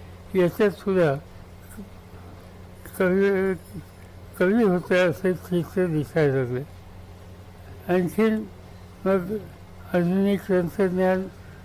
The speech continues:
हे कसं आणता येईल, कीड आणि रोगाचा प्रश्न आहे, त्यासंबंधीचे इश्यूज आहेत. हे सगळे इश्यूज जे आहेत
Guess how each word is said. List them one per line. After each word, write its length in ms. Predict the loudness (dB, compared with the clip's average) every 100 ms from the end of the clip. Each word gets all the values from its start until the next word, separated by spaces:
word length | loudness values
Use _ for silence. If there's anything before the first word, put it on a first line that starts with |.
| -6 -2
हे 80 |
कसं 340 | 2 2 2 2
आणता 320 | 2 0 2
येईल, 200 | 2 2 -4 -14 -18 -18 -6 0
कीड 280 | 2 4
आणि 380 | 4 4 4 4
रोगाचा 560 | 4 4 4 4 4 2
प्रश्न 420 | 2 0 2 2
आहे, 120 | 2 0 -8 -18 -18 -18 -4 2
त्यासंबंधीचे 880 | 2 4 2 2 0 -2 -4 -2 -2
इश्यूज 400 | -2 -4 0 2
आहेत. 120 | 0 -4 -18 -20 -20 -12 0
हे 120 | 0
सगळे 580 | 0 -2 0 2 2 2
इश्यूज 380 | 0 0 0 2
जे 200 | 4 4
आहेत 260 | 4 2